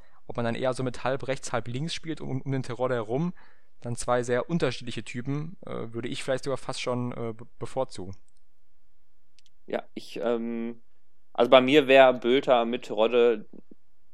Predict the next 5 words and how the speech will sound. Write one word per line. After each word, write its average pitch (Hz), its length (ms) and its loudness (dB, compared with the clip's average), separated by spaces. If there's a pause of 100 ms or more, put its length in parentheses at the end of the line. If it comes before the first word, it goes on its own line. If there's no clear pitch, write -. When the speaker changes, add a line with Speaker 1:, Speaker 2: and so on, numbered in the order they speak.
(340)
Speaker 2:
gesetzt, 110 680 2 (400)
ähm, 117 380 -4
aktuell, 113 800 -4
ähm, 104 480 -12 (1800)
ja, 95 340 -2